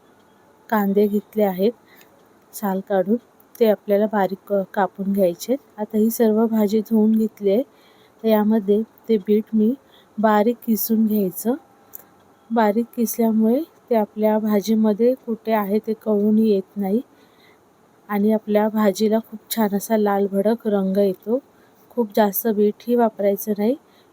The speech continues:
छोटासाच बीट घ्यायचं एक. अर्धा चमचा हळद घ्यायचा आणि दोन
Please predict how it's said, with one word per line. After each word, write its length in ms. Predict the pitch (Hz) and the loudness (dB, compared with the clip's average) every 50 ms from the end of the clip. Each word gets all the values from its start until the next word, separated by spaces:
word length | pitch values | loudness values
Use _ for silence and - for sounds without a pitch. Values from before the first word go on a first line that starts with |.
| _ - | _ -8
छोटासाच 600 | - 226 220 - - 233 233 220 262 269 247 220 | -4 -4 -4 -2 0 -2 -2 0 0 -2 -2 0
बीट 280 | 202 220 208 202 214 | 2 2 2 2 2
घ्यायचं 460 | 208 202 208 196 190 190 - - 208 | -2 -2 0 0 -2 -2 -4 -2 -2
एक. 220 | 196 190 202 247 - - _ _ _ _ _ _ _ _ _ _ _ _ _ _ _ _ - - - - - - _ - | 0 2 0 0 -2 -6 _ _ _ _ _ _ _ _ _ _ _ _ _ _ _ _ -20 -20 -20 -20 -20 -20 _ -4
अर्धा 300 | 214 214 202 196 214 220 | -2 -2 0 2 0 0
चमचा 380 | 214 - 233 220 220 220 247 226 | 2 2 2 2 2 2 0 0
हळद 340 | 208 226 202 208 208 208 | 2 4 4 4 2 0
घ्यायचा 500 | 208 226 240 240 226 214 - - 208 202 | 0 0 0 0 0 -2 -2 -2 -2 -2
आणि 300 | 196 196 208 190 202 202 196 185 | -2 -4 -4 -4 -4 -4 -2 2
दोन 300 | 208 202 202 202 196 220 | 2 2 2 2 0 -2